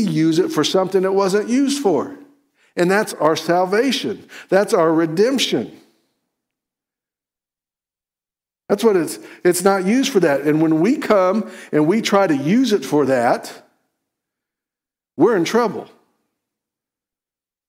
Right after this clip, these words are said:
You know, I've, I've told you the old analogy, if you're in a boat and you got an anchor and you got a life preserver, and the anchor is used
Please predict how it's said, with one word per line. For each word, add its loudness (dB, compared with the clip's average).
You -2
know, 2
I've, 0
I've -6
told 0
you 0
the -2
old 2
analogy, 0
if -2
you're 2
in 0
a -4
boat -2
and -2
you 0
got 0
an -2
anchor -2
and -2
you 0
got 0
a 0
life 0
preserver, -2
and -2
the 0
anchor 0
is -2
used 0